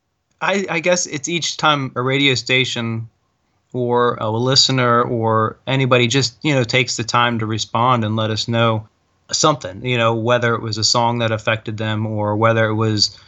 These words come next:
the positive posts that we try to put up occasionally, just to know that people's lives are being impacted. I think that's always the most special time.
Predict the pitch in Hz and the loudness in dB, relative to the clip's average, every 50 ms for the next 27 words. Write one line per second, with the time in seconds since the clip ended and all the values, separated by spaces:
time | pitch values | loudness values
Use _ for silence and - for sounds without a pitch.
0 | _ _ _ _ _ _ _ _ _ - 131 131 113 113 - 151 143 143 135 117 | _ _ _ _ _ _ _ _ _ -6 -4 -4 0 2 4 6 6 6 4 2
1 | 123 120 113 - - 120 123 127 123 - - - 123 117 117 123 120 113 131 120 | 0 0 -2 -2 0 0 0 0 0 0 0 2 0 0 0 0 -2 2 2 4
2 | 117 117 120 117 - 123 117 117 120 120 120 - 127 127 - 123 117 117 107 110 | 4 4 2 -2 -4 -2 2 2 2 2 0 -2 -8 -6 -4 -2 -2 -2 -2 0
3 | 117 113 113 113 110 110 110 - - _ _ _ _ _ - - 135 - - 180 | 0 0 0 0 0 -2 -4 -8 -14 _ _ _ _ _ -18 -10 -2 0 2 2
4 | - - - 160 147 147 139 135 143 139 127 123 113 120 131 131 120 120 117 107 | 2 2 2 4 4 4 6 4 4 4 4 2 2 2 0 -2 0 0 0 0
5 | 107 110 107 113 117 120 113 107 120 110 104 117 117 113 113 110 113 110 123 131 | 2 2 4 4 4 2 2 0 0 0 2 2 2 2 2 0 0 0 0 0
6 | 127 131 127 113 107 104 - 104 104 - _ _ _ _ _ _ _ _ _ - | 2 2 2 2 2 2 -2 -4 -4 -6 _ _ _ _ _ _ _ _ _ -2
7 | - 131 143 - 151 131 131 135 127 - - - 127 120 127 135 139 127 127 120 | -2 0 0 0 0 0 0 0 0 -2 -2 0 2 2 4 4 4 4 4 4
8 | 117 107 - - - 113 113 110 110 107 - - - - - _ _ _ _ - | 2 2 0 0 0 2 2 4 4 4 2 2 0 -4 -12 _ _ _ _ -10
9 | - - 147 139 127 - 120 110 - 123 120 113 113 | -4 0 0 0 0 -2 -6 -6 -4 -2 -2 -2 -2